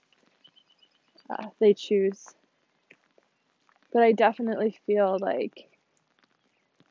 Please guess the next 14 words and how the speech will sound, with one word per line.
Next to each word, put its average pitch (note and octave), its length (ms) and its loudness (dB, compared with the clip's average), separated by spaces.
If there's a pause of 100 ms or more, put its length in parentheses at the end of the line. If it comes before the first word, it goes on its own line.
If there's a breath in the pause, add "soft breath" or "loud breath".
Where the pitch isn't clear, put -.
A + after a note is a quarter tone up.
(840)
by G#3+ 160 4
embracing, G#3 1120 2 (1200)
embracing A3 640 0
that G#3 120 0
idea F#3 380 -2
that, F#3+ 180 -2
like, F#3+ 280 -4 (1300)
I B3+ 240 4
don't A#3 380 -2 (260)
know F#3+ 340 2
what's - 360 -10
going F3+ 320 -2
to G3 100 -12
happen. - 520 -12